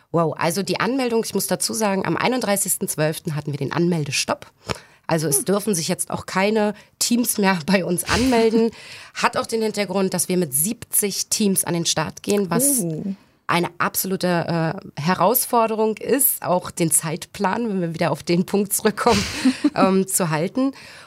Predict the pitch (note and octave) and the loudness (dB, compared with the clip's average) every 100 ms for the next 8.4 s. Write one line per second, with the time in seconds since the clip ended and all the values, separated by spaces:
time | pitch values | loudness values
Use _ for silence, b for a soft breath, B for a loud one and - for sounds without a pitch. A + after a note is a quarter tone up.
0 | B - F#3+ G3 F#3+ D#3+ D#3 F#3+ - G3 | B 4 4 4 2 0 0 -2 -2 -2
1 | F#3 F3 G3+ G#3 - F3 F3 E3 A3 B3 | 0 2 2 2 0 0 0 0 0 0
2 | A#3 G#3+ - G#3+ G#3 G#3 - G#3 G#3 G#3 | -2 0 -2 -2 -2 -4 -4 -2 -2 -2
3 | A#3 - - B B G4+ G3 B - F3 | -4 -6 -20 B B -4 -4 B -2 0
4 | F3 F3 F3+ F3+ D#3 G3 B3 - - G3+ | 2 2 0 0 0 2 2 0 0 -2
5 | A#3 A3+ - F#3 G3 C3 - F3 C3+ C4+ | -2 -4 -2 -2 0 -2 -2 -2 0 2
6 | D4 B3+ G3 F#3+ D#3 - E3 - A3+ D4+ | 2 0 0 0 -2 -2 -4 -4 -4 2
7 | D#4+ D#4+ - G#3+ G#3+ G#3 G#3+ - A3 G#3+ | 2 0 -4 -2 -2 -2 -4 -4 -4 0
8 | G#3 F#3+ F#3+ F#3+ | 0 2 0 -2